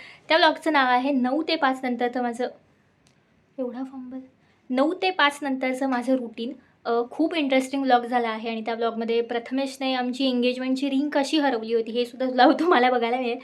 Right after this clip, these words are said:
So नक्की बघा, बघितलं असेल तर कमेंट करा, नसेल बघितलं तर हा, हा व्लॉग संपल्यानंतर जाऊन लगेच बघा. मी आवरते, व्हिडिओचं थोडंसं एडिटिंग बाकी आहे, ते करून पटापट अपलोड करते आणि मग मी तुम्हाला दाखवते आत्ता मी काय करणार आहे.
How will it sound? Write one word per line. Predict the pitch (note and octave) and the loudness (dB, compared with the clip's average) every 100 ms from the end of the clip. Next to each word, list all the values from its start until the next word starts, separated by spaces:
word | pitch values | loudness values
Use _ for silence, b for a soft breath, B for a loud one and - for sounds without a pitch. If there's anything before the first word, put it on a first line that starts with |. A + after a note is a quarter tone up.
| B B B - | B B B 2
So | D4 | 4
नक्की | C#4 C#4 | 4 2
बघा, | D#4+ D4+ D4 | 4 6 6
बघितलं | C#4 C#4+ D#4+ D#4+ | 6 4 4 2
असेल | D4+ D#4+ D#4+ | 2 0 0
तर | |
कमेंट | D#4+ D#4 C#4+ D4 | 0 -2 -2 0
करा, | C#4+ | 0
नसेल | D4 C4 C#4 | 0 -4 -4
बघितलं | C4+ C4 C4 | -2 -2 -2
तर | C4+ | 0
हा, | C#4+ B3+ C4 | -2 -4 -14
हा | - D4 | 2 4
व्लॉग | C#4+ C4+ | 4 2
संपल्यानंतर | C4+ C4+ B3+ A#3+ A#3 A#3+ | 0 -6 -2 -4 -2 -4
जाऊन | A#3+ A#3+ | -4 -4
लगेच | A#3 A3 A#3 | -4 -2 -2
बघा. | B3 A#3 B3+ B B B B | -4 -8 -10 B B B B
मी | B3+ C4 | 2 4
आवरते, | A#3+ A#3+ A3+ C#4 - _ _ | 4 0 -2 -8 -10 _ _
व्हिडिओचं | B3+ A#3+ B3 A#3+ B3+ | -6 0 0 -2 -8
थोडंसं | - D#4 D#4 D4 | -4 -2 2 0
एडिटिंग | B3 C4 B3+ | 0 -4 -2
बाकी | A#3 A3+ | -4 -4
आहे, | A3+ - | -6 0
ते | A#3 A#3 - | 0 0 -2
करून | C4 B3 B3 B3 - _ | 0 0 0 -4 -8 _
पटापट | B3 A#3+ B3+ C4+ | -4 -2 -2 -4
अपलोड | C4+ C4+ D#4 | -2 2 2
करते | D#4+ C#4 C4 | 2 -2 -2
आणि | C4 C4 D#4 F4+ | -4 -2 -2 -2
मग | F4 D#4 | -2 -4
मी | D4 | -4
तुम्हाला | C#4+ B3+ C4+ | -6 -4 -2
दाखवते | A#3+ B3 C4 C4 B3+ | -4 -4 -4 -4 0
आत्ता | C4+ C#4 - F4 | -2 -2 -6 -4
मी | D#4+ | -4
काय | C#4+ A3 | -2 -2
करणार | G#3+ A3 A3+ | -2 -6 -6
आहे. | A3 | -10